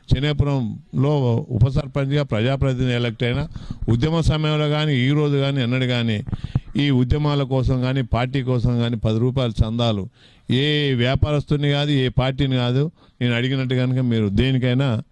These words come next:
నేను ఇది, ఆ రోజు నాకు అన్యాయం జరిగింది కాబట్టి వీళ్ళందరూ నా సానుభూతితోటి, నా మీద ఉన్న గౌరవంతోటి నన్ను మీరు వైస్ చైర్మన్గా కావాలి అంటే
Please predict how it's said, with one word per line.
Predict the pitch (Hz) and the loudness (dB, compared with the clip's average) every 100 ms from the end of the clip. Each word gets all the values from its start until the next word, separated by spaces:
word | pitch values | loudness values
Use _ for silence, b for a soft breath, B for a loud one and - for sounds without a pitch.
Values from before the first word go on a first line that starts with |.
| _ 113 | _ 0
నేను | 110 | 2
ఇది, | 104 104 143 196 - B B - | 2 4 2 0 -12 B B -2
ఆ | 131 | 0
రోజు | 135 170 | 2 0
నాకు | 170 139 | 0 0
అన్యాయం | 123 151 165 156 | 0 0 0 0
జరిగింది | 147 143 139 | 2 2 2
కాబట్టి | 139 147 | 2 2
వీళ్ళందరూ | 123 131 156 | 2 2 0
నా | 143 127 | -2 0
సానుభూతితోటి, | - 123 147 160 151 139 123 135 | 0 -2 -6 -2 -2 -2 -2 -2
నా | 120 | 0
మీద | 117 127 | 0 0
ఉన్న | 127 123 113 b b b | 0 -2 -6 b b b
గౌరవంతోటి | 104 131 165 175 156 127 113 143 - b b b | 0 2 2 0 0 -2 -2 -4 -6 b b b
నన్ను | 135 151 | -2 0
మీరు | 147 139 | 0 0
వైస్ | 123 127 123 | 0 0 -2
చైర్మన్గా | 139 135 127 117 | 0 0 0 -2
కావాలి | - 120 123 123 117 | 0 0 0 0 0
అంటే | 110 113 156 135 | 0 0 -2 -2